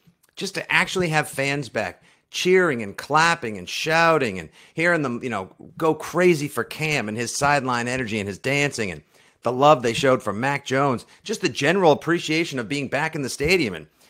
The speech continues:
paying, you know, thirteen bucks for a Bud Light and nine dollars for a hot dog. Good gracious, there was just so much joy. Uh, side note, to the guy that I saw walk in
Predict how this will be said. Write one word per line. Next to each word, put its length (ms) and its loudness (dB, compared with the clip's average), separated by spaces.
paying, 280 -4
you 100 -8
know, 260 -4
thirteen 460 0
bucks 240 0
for 180 0
a 60 2
Bud 260 2
Light 280 2
and 100 -10
nine 240 -4
dollars 320 4
for 140 -2
a 120 4
hot 240 2
dog. 320 0
Good 240 0
gracious, 400 0
there 120 4
was 120 2
just 180 -2
so 100 4
much 300 -2
joy. 480 6
Uh, 180 4
side 360 2
note, 220 4
to 100 -4
the 80 0
guy 360 6
that 140 0
I 80 4
saw 320 6
walk 380 4
in 280 0